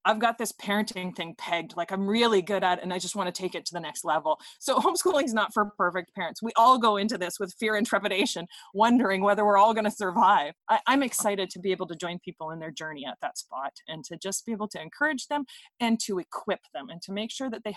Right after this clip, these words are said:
have the resources that they need. So it's, it's tons of fun. It's a really neat, uh, experience, the Homeschooling for Newbies workshop.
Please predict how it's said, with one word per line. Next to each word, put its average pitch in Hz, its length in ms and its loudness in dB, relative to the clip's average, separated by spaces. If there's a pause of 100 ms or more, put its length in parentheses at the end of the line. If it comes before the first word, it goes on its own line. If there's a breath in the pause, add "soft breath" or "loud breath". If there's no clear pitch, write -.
(140)
have 185 300 0 (300 soft breath)
the 180 100 -6
resources 185 800 -6
that 143 160 -16
they 156 120 -18
need. - 260 -20 (520)
So 156 280 -8 (200)
it's, 240 240 -4
it's - 260 -4
tons 233 240 0
of 208 60 -8
fun. 233 200 -4 (140)
It's 180 140 -6
a 196 60 -2
really 202 260 0
neat, 180 280 -6 (160)
uh, 147 300 -2
experience, - 560 -12
the 151 260 -4 (300 loud breath)
Homeschooling 165 400 -6
for 165 120 -12
Newbies 143 320 -10
workshop. - 340 -12